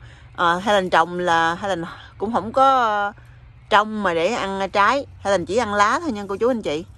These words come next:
Hái đổ bánh xèo hay là ăn rau sống đồ là Helen rất là thích, hoặc cá nướng đồ mình, à, hái cuộn chấm ngon lắm luôn. Đây là những cây sung của Việt Nam.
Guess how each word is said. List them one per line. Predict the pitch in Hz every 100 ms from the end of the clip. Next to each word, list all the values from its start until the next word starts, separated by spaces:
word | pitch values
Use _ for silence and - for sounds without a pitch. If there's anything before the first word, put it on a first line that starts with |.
| - - - - -
Hái | 220 208 254
đổ | 160
bánh | 202 247
xèo | 214 170 160 156 156
hay | 202 190
là | 160 139
ăn | - - 180
rau | 180 180
sống | 208 262
đồ | 220 156
là | 175
Helen | 170 175 156
rất | 202 -
là | 165
thích, | 220 262 - - - -
hoặc | 160 - -
cá | 202
nướng | 240 240 277 392
đồ | 180 165
mình, | 160 156
à, | 147 160
hái | 196 220 277 262 -
cuộn | 156 156 190
chấm | 202 254 262
ngon | 202 196
lắm | 202 254
luôn. | 240 208 180 - - -
Đây | - 190
là | 175
những | 156 180
cây | 233 190
sung | 226 196
của | 196 214
Việt | 156 175
Nam. | 185 185